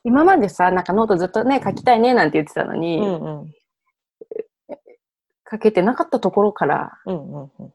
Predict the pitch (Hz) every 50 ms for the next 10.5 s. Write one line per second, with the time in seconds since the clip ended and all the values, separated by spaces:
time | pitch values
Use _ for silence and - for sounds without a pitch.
0 | _ _ - 214 220 285 262 311 311 311 - - 143 - - - 180 175 - 160
1 | - 151 - 160 156 - - - - - - - 50 50 - _ - 240 214 160
2 | 147 143 _ _ _ _ _ _ _ _ _ _ - 185 180 - 190 180 160 160
3 | - - 190 175 185 233 311 339 277 180 - - - - _ _ _ - - 175
4 | 165 156 - - - - 254 180 165 180 175 170 170 - - 160 160 170 185 156
5 | 147 - _ 151 151 - 349 - - 151 151 151 147 - 143 143 139 - - -
6 | - 175 - _ 170 156 151 151 - - - - _ _ _ _ _ _ _ _
7 | _ _ _ _ _ _ _ _ _ _ _ _ _ _ - 185 180 190 185 202
8 | - - 392 415 480 466 453 453 466 453 453 - 202 190 - 175 - - - -
9 | 185 156 160 - 285 392 466 539 554 554 480 285 208 - - 151 147 147 - -
10 | _ 165 160 - 165 - - - -